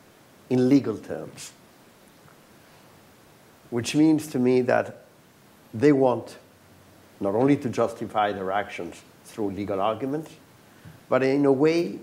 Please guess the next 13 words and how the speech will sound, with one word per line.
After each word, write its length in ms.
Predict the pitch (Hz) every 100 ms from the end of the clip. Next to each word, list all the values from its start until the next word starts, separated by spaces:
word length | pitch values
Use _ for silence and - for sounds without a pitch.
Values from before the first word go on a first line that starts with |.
| -
it, 80 | 135
w-, 180 | 127 143 127
it, 320 | 123 120 -
it 120 | 123 117
means 460 | 123 139 151 143
that, 380 | 151 139 - - - - - - - - -
um, 520 | 123 120 113 110 107 -
the, 340 | 117 113 110 110
the, 180 | 117
the, 300 | 110 117 113
uh, 280 | - 107 107 - - - - - - - - - - - - - - - - - - - - - - - - - -
the 200 | 120 127
legal, 640 | 127 147 170 156 147 139